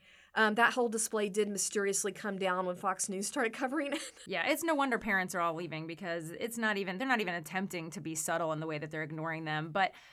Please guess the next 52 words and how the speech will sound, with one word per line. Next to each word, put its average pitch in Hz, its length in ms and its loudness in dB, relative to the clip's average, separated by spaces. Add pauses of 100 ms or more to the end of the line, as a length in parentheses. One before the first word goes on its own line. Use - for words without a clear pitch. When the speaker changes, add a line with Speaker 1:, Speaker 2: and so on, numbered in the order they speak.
Speaker 2:
the 220 80 -2
good 359 280 2
news 196 320 0
is 208 240 2
on 190 120 2
this 180 160 -4
front 226 460 0
that 202 340 2
we're 240 200 -2
getting 403 260 2
closer 311 380 2
to 226 220 -4
a 214 60 -2
day 220 280 -2
where 285 200 0
everybody's 247 440 0
gonna 214 160 -2
have 220 160 0
educational 202 500 -2
opportunities. 180 720 -4
I 185 60 4
really 277 320 0
believe 247 320 -4
that. 160 260 0
So 214 260 0 (260)
the 220 80 -2
reason 370 220 2
I 277 80 6
believe 208 280 -2
this 196 200 -2
is 185 160 -6
because 208 480 -2
just 285 200 -2
the 359 100 0
other 302 160 2
day 190 460 2
at 196 120 -4
the 196 100 -6
U 240 140 -2
S 262 120 0
Supreme 220 260 -6
Court, 240 180 -4
we 202 100 -2
had 180 120 -2
yet 233 340 4
another 226 300 2
school 247 360 -6
choice 196 420 -2
or - 60 -4
educational 214 500 -2
opportunity 214 440 -4
case. - 300 -8